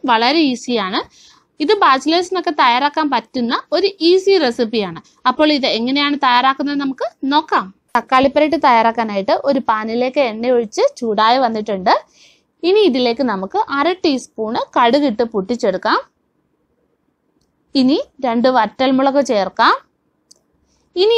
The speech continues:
ഇതിലേക്ക് അരിഞ്ഞു വെച്ചിരിക്കുന്ന സവാള ചേർക്കാം. ഇത് വലിയ മൂന്ന് സവാള നീളത്തിൽ കനം കുറച്ച് അരിഞ്ഞതാണ്. ഇനി ചേർക്കേണ്ടത് വെളുത്തുള്ളിയാണ്. ഏഴെട്ട്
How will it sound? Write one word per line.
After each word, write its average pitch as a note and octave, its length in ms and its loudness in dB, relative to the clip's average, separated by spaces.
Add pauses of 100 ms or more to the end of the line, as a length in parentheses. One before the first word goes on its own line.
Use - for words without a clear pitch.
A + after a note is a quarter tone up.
ഇതിലേക്ക് G#3+ 460 -2 (220)
അരിഞ്ഞു D4 320 2
വെച്ചിരിക്കുന്ന A#3 480 -6 (280)
സവാള A#3 440 2 (140)
ചേർക്കാം. A3 440 0 (1400)
ഇത് F4+ 100 0 (140)
വലിയ C#4+ 300 2 (180)
മൂന്ന് D#4 300 2 (120)
സവാള G#3 460 0 (160)
നീളത്തിൽ C#4+ 440 0 (160)
കനം C4 320 0
കുറച്ച് D#4 300 0
അരിഞ്ഞതാണ്. G#3+ 540 -2 (1300)
ഇനി G#4 140 2 (120)
ചേർക്കേണ്ടത് A#3+ 540 0 (160)
വെളുത്തുള്ളിയാണ്. A#3+ 840 2 (640)
ഏഴെട്ട് F4+ 400 0